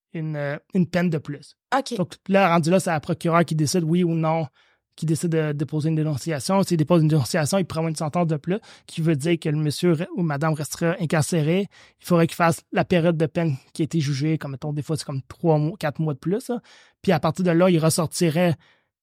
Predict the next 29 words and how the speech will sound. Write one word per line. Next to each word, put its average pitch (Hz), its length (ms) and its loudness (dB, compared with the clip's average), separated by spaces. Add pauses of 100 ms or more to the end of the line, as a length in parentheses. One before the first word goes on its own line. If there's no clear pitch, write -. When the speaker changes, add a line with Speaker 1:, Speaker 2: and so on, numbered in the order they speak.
(140)
Speaker 1:
avec 185 200 0
une 175 80 6
nouvelle 165 280 2
date 170 200 2
de 156 80 -2
libération 156 380 -2
d'office, 156 280 -2
étant 151 200 -2
donné 147 260 -2
qu'il 143 180 -6
y 147 40 -4
a - 20 -2
une 139 60 -2
sentence 147 340 0
de 151 80 2
plus, 175 160 0
donc 175 200 -2
on 151 60 -6
recalcule 143 420 -6
un - 20 -2
autre 156 140 -2
deux 143 120 -4
tiers. 175 340 -2 (540)
Il 160 100 -2
fait 175 140 0
sa 156 160 -2
période 165 320 0
de 196 80 2
libération 165 680 0